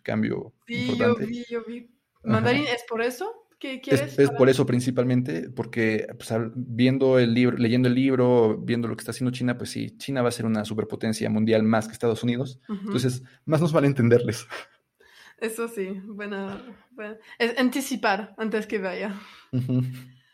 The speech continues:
Speaker 2: Eh, me gustaría saber si hubiera alguien a quien quisiera que yo entrevistara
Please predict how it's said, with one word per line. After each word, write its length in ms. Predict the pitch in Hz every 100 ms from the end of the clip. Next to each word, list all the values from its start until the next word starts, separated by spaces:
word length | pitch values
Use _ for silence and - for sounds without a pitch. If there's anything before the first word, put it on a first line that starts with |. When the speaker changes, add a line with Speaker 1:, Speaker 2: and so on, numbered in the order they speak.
| _ -
Speaker 2:
Eh, 400 | 240 247 247 240
me 220 | 247 262 254
gustaría 500 | 285 - 294 311 339
saber 420 | - 208 226 311
si 320 | - 277 233
hubiera 320 | 254 262 277
alguien 560 | - 233 202 220 247 294 _
a 120 | 226 220
quien 320 | - 311 330
quisiera 560 | 302 277 247 214 233
que 220 | 226 220 214
yo 140 | 247
entrevistara 720 | 254 247 220 202 - 233 311